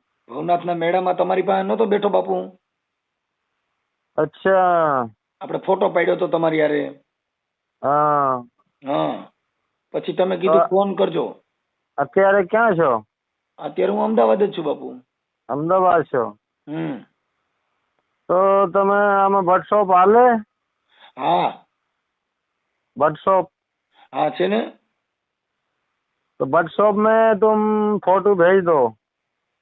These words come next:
Speaker 1: કોનું, દીકરીનું?
Speaker 2: હા, તો મેં જોઉંગા, દેખુંગા, ફિર, ફિર ખોજ કરૂંગા ને.
Speaker 1: હા, એટલે આપણે બાપુ
Speaker 2: હા.
Speaker 1: તમારા આશ્રમમાં આવવું હોય તો ક્યાં આવવું પડે?
Speaker 2: આશ્રમ તો ઇધર હી હે, જુનાગઢ હે.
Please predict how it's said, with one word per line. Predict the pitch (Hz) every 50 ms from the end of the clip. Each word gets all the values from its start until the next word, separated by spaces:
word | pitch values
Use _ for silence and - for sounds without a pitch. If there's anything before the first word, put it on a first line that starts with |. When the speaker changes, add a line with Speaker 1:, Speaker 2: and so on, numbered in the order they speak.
| _ _ _ _ _ -
Speaker 1:
કોનું, | 170 175 175 175
દીકરીનું? | 180 214 196 220 214 196 175 131 101 - _ _ _ _ _ _ _ _ _ _ _ _ _ _ _ _ _ _ _ _ _ _
Speaker 2:
હા, | - 131 143 165
તો | 165 196
મેં | 196 196 208 196
જોઉંગા, | 170 180 185 196 208 208 208 208 202 202
દેખુંગા, | 185 190 196 196 160 190 196 196 202 202 196
ફિર, | 170 - 170 180 190 196 196 196 - - _
ફિર | - 175 196 202
ખોજ | 175 - 175 185 185 175
કરૂંગા | - 185 175 175 180 180 180 190
ને. | 208 233 226 202 165 135 123 - _ _ _ _ _ _ _ _ _ _ _ _ _
Speaker 1:
હા, | - 143 165 156 143 123 113 104 98 - - _ _ _ _ -
એટલે | 160 151 -
આપણે | - - - - 220 220
બાપુ | - - - - -
Speaker 2:
હા. | - 120 - - - - - - _
Speaker 1:
તમારા | 208 202 208 220 214 190 180
આશ્રમમાં | 196 196 247 226 226 220 214
આવવું | 220 226 226
હોય | 240 233 226
તો | - 220
ક્યાં | - - 262 254 233
આવવું | 214 196 185 165
પડે? | 160 160 156 151 151 - _ _ _ _ _ _ _ _ _ _ _ _ _ _ _ _ _ _ _ _ - - - - -
Speaker 2:
આશ્રમ | - 135 160 170 147 185 196 220 226 233 240 226
તો | 233 233 226 220
ઇધર | 190 208 208
હી | 214 214 208
હે, | 214 214
જુનાગઢ | 180 185 185 190 190 190 190 185 185 165 175
હે. | 196 220 208 165